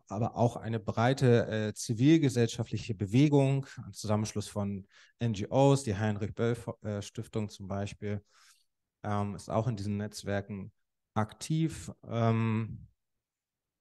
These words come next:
die, ähm, sich sehr stark aussprechen gegen die Erforschung solcher Technologien und einen internationalen Bann, ein Moratorium für die Erforschung solcher Technologien fordern. Gibt es diese Hands of Mother Earth,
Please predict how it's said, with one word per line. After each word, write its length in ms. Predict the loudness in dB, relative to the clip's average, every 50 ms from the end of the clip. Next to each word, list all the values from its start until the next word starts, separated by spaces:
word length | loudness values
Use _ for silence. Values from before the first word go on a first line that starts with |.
| _ _ _ _ _ _ _ _ _ _ _ -6
die, 320 | -4 -2 -2 -2 -4 -4 -4
ähm, 580 | -2 0 2 2 2 2 2 0 -2 -2 -6 -6
sich 220 | -8 -8 -8 -6
sehr 140 | -4 -4 -4
stark 260 | -4 -6 -10 -12 -10 -8 -6
aussprechen 680 | -6 -4 -4 -6 -10 -10 -8 -6 -6 -6 -6 -6 -2
gegen 440 | -2 0 2 2 0 0 -2 -6 -12 _ _ _ _ _ _ _ _ _ _ _ _ -12
die 140 | -10 -8 -6
Erforschung 640 | -6 -6 -4 -4 -4 -4 -4 -6 -8 -8 -8 -12 -16
solcher 360 | -10 -6 -6 -6 -6 -6 -8
Technologien 800 | -8 -8 -8 -8 -8 -8 -8 -4 -2 -2 -2 -2 -2 -4 -8 -10 _ _ _ -20 -20 _ _ _ _
und 340 | -6 -4 -4 -4 -6 -8 -6
einen 280 | -4 -2 -2 0 -2 -2
internationalen 840 | -4 -6 -6 -6 -6 -6 -6 -8 -8 -8 -6 -4 -4 -4 -4 -4
Bann, 320 | -2 -2 -2 -2 -4 -6 -10 -14 _ _ _
ein 120 | -12 -10
Moratorium 800 | -10 -8 -8 -8 -6 -4 -2 -2 0 0 -2 -2 -4 -6 -10 -12 -16 _ _ _ _ _ _
für 160 | -10 -8 -8
die 120 | -6 -8
Erforschung 420 | -8 -6 -4 -2 -2 -2 -2 -6 -8
solcher 260 | -8 -10 -10 -10 -10
Technologien 640 | -10 -10 -12 -12 -12 -12 -12 -10 -10 -10 -10 -12 -16 _ _ _ _ _ _ _
fordern. 420 | _ -6 -4 -4 -4 -4 -8 -10 -16 _ _ _ _ _ _ _
Gibt 160 | _ _ -16
es 100 | -16 -16
diese 240 | -14 -14 -14 -12 -8
Hands 300 | -6 -4 -4 -4 -4 -6
of 160 | -8 -10 -8
Mother 260 | -8 -8 -6 -4 -2 -2
Earth, 360 | 0 0 -2 -2 -6 -12